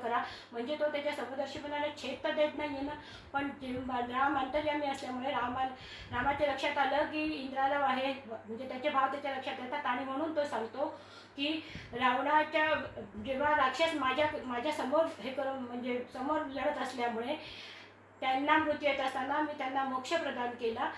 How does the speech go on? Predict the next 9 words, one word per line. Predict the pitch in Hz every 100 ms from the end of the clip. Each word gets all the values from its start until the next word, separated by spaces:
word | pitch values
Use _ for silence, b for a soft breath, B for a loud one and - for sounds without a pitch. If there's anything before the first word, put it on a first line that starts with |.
| B B 247
आणि | 254 285 302 - -
तो | 285 - - 285
मृत्यू | 254 269 - 302
येत | 294
असतानाच | 285 302 339 330
मोक्ष | 302 320
प्रदान | 262 247 262
केला | 254 226 262
आणि | 277 277